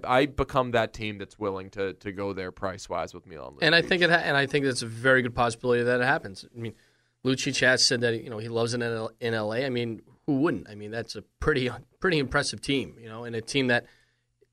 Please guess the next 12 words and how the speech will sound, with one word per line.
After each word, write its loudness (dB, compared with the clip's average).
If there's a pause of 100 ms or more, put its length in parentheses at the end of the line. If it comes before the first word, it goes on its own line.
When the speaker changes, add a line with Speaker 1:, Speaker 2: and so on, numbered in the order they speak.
(160)
Speaker 2:
is 2 (240)
still 4
considered 2
a -6
Stanley 0
Cup -4
contender. 0 (340)
And -2
he's -2
that 2
guy, 2
like -4